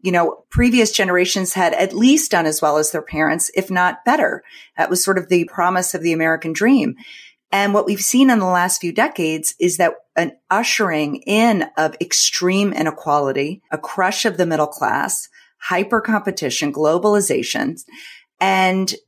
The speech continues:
the future feels so unknown. We don't know what the majority of jobs will be like when our kids, you know, leave school. And parents are, in the words of researchers,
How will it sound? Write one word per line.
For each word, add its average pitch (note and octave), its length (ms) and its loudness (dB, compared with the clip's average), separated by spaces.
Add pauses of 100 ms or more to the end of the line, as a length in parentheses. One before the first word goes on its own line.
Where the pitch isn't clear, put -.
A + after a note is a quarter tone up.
(180)
the G3 340 0
future C4+ 500 2
feels F3+ 680 0
so G3 640 0
unknown. F3 640 -2 (100)
We F#3+ 180 0
don't G3+ 280 2
know G3+ 240 2
what - 180 0
the - 80 -8
majority D#3 560 0
of C3+ 100 -2
jobs D#3+ 440 0
will F3+ 100 2
be E3 140 -6
like C#3+ 400 -2
when D#3 180 -2
our C#3+ 160 0
kids, D#3+ 640 -2
you D#3+ 140 -8
know, C3+ 180 -4 (380)
leave E3 240 0
school. - 560 -2 (420)
And F#3+ 380 0
parents A#3 500 2
are, F#3 200 4
in F3+ 180 0
the E3+ 80 -2
words F#3 280 0
of F3+ 80 -2
researchers, F3+ 640 0